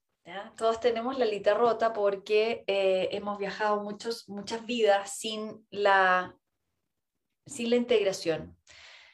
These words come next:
Entonces hemos probado diferentes partes de nosotros desintegradamente y eso duele.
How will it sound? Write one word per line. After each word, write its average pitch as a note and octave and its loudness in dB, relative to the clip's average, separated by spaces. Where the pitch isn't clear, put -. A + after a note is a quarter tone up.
Entonces F#3+ -4
hemos G#3 -4
probado A#3 6
diferentes G3 -4
partes G#3 2
de G#3 -4
nosotros B3+ 0
desintegradamente G3 -2
y G#3 0
eso G3+ -4
duele. D#3+ -8